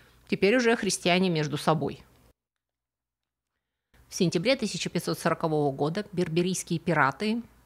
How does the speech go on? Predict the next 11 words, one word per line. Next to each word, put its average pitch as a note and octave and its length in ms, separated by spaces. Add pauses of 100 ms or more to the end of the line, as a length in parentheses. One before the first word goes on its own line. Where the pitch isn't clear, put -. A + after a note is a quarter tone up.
те, D#3+ 120
которые D3+ 360
в C#3+ 80
будущем D3+ 480
будут D3 240
брать D3 300
в - 60
плен D#3 260
придворного D3+ 560
карлика C#3+ 420
Хадсона, G#3 580